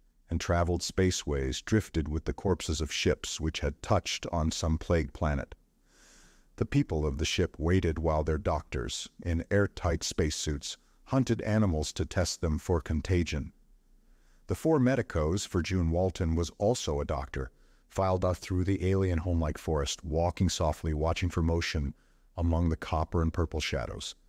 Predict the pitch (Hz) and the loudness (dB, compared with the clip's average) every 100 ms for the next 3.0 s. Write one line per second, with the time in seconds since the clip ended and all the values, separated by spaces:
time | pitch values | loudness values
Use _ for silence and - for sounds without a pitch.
0 | _ _ _ - - - 98 90 - 101 | _ _ _ -4 -2 2 2 2 0 2
1 | 95 82 73 80 82 87 95 87 87 85 | 2 2 2 0 2 2 2 2 2 2
2 | 82 - 87 82 85 - 65 - - | 2 0 -2 0 -2 -2 -4 -6 -8